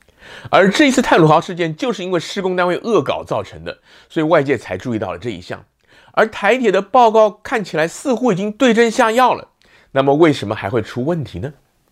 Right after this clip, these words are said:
老张刚刚不是提到我当兵的经验吗？当年我们这些大专学历的官兵，经常被叫去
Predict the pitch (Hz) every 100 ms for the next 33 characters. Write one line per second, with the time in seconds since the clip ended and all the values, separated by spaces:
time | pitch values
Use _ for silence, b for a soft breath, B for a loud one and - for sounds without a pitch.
0 | _ _ _ _ _ _ b b b b
1 | b 127 160 170 180 180 175 165 135 135
2 | 120 92 113 117 120 107 101 92 90 50
3 | - _ b b b 214 214 160 131 151
4 | 147 151 180 190 147 123 156 151 - 110
5 | 117 104 113 107 110 113 - 196 190 160
6 | 110 123 107 - 113 95 104